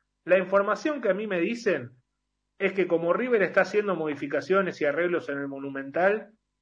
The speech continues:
no se descarta que también le pida al Estadio Independiente para jugar algunos partidos del torneo local, o de la Copa esta que van a hacer ahora en estos últimos meses del año dos mil veinte.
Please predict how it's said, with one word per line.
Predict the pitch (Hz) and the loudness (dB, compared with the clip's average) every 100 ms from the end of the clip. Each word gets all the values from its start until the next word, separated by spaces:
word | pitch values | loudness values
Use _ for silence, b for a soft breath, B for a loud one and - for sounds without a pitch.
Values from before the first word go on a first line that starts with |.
| _ | _
no | 175 202 269 | -6 2 2
se | 269 247 | 4 2
descarta | 208 190 214 226 220 | 2 2 2 4 4
que | 180 | 2
también | 165 165 185 208 | 2 2 2 2
le | 185 | 0
pida | 185 202 | 0 2
al | 190 | 4
Estadio | 165 - 196 196 | 2 2 2 4
Independiente | 180 165 151 143 170 202 190 | 2 0 -2 -4 -2 -2 -2
para | 160 143 | -2 -4
jugar | 139 151 170 | -2 0 2
algunos | 160 175 170 | 0 0 -2
partidos | 151 139 156 185 151 | 0 -2 0 0 2
del | 139 | 0
torneo | 143 139 160 160 | -2 -4 0 0
local, | 139 156 127 110 - _ _ | 2 2 2 0 -12 _ _
o | 131 123 | -4 0
de | 123 | 2
la | 120 123 | 0 2
Copa | 165 165 143 | 2 4 2
esta | 143 139 | 2 -4
que | 123 | -2
van | 127 139 | -2 -2
a | |
hacer | 123 135 | -4 -2
ahora | 135 139 147 | 2 2 2
en | 135 | -2
estos | 127 123 120 | -6 -14 -10
últimos | 139 135 127 123 | -8 -8 -8 -6
meses | 151 147 151 - _ _ _ _ _ | -6 -6 -10 -10 _ _ _ _ _
del | 127 127 | -4 2
año | 143 143 143 131 | 2 2 -2 -2
dos | 127 120 | -4 -6
mil | 135 127 | -8 -8
veinte. | 113 104 101 - | -10 -14 -20 -20